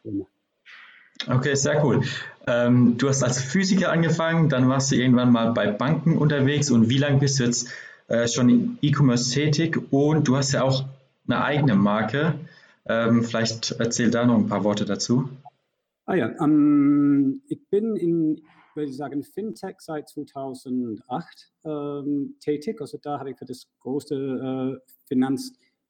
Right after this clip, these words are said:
Speaker 1: äh, Software-Dienstleister der Welt gearbeitet, hieß damals SunGuard, jetzt F I S. Und E-Commerce seit zweitausendfünfzehn, also erstmal von der Plattformseite, war ich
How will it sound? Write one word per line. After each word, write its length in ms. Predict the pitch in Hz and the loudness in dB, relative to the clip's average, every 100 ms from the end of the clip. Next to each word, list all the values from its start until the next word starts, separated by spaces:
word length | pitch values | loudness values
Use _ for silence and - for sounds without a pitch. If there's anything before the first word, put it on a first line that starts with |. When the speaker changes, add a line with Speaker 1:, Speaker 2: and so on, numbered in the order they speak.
| _ | _
Speaker 1:
äh, 180 | 123 123 | -8 -6
Software-Dienstleister 960 | 123 - - 120 131 120 127 117 131 | -6 -6 -4 -2 -2 -2 -6 -8 -8
der 180 | 120 117 | -8 -8
Welt 220 | 107 127 | -6 -8
gearbeitet, 560 | - - 127 170 165 139 | -8 -10 -6 -6 -6 -8
hieß 220 | 123 123 | -8 -8
damals 520 | - 127 123 120 - | -8 -6 -4 -6 -12
SunGuard, 520 | - 127 131 127 127 123 | -6 -4 -4 -6 -8 -6
jetzt 400 | 120 - - _ - | -6 -8 -16 _ -18
F 180 | 123 | -10
I 120 | 110 110 | -8 -4
S. 260 | 180 185 _ _ - _ _ | -6 -8 _ _ -20 _ _
Und 420 | 156 147 143 143 | -2 0 0 -2
E-Commerce 640 | 208 - - 151 151 147 - | -8 -8 -6 -4 -4 -6 -12
seit 420 | - 143 139 139 | -16 -10 -10 -10
zweitausendfünfzehn, 1300 | - 147 131 135 131 135 127 - 175 - 123 160 160 | -10 -12 -10 -12 -10 -6 -6 -4 -6 -6 -4 -4 -6
also 200 | - 160 | -12 -12
erstmal 340 | 143 156 156 143 | -8 -6 -6 -6
von 160 | 143 | -4
der 80 | 123 | -4
Plattformseite, 960 | - 123 - - 156 160 143 151 156 180 | -6 -10 -10 -8 -6 -6 -8 -8 -6 -8
war 120 | - | -8
ich 80 | 131 | -10